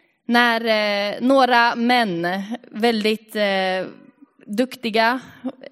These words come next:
klarar sig själva, hittar en kvinna som inte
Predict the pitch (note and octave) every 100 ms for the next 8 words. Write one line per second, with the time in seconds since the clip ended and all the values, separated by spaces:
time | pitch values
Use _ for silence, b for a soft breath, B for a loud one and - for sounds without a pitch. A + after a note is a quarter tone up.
0 | - - - _ - B3 B3 A3 A#3+ A#3
1 | B3 A3+ G3 A3+ B3+ B B - _ _
2 | _ _ _ - - _ _ _ _ _
3 | D#4 D4 A3 G3 G#3 A#3 A#3+ F3 F#3+ F3+
4 | - - A3+ A3+ F3 - A3 G3